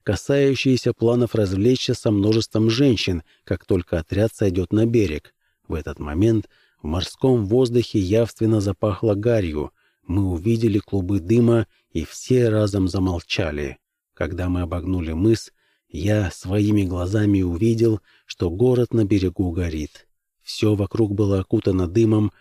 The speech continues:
а кое-где еще полыхало пламя. Нигде не было видно никаких признаков жизни. Город и его окрестности казались абсолютно пустынными. Причалив к берегу,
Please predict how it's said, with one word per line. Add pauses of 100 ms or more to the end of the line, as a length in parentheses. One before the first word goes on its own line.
(160)
а
кое-где
еще
полыхало
пламя. (240)
Нигде
не
было
видно
никаких
признаков
жизни. (260)
Город
и
его
окрестности (220)
казались
абсолютно
пустынными. (340)
Причалив
к
берегу,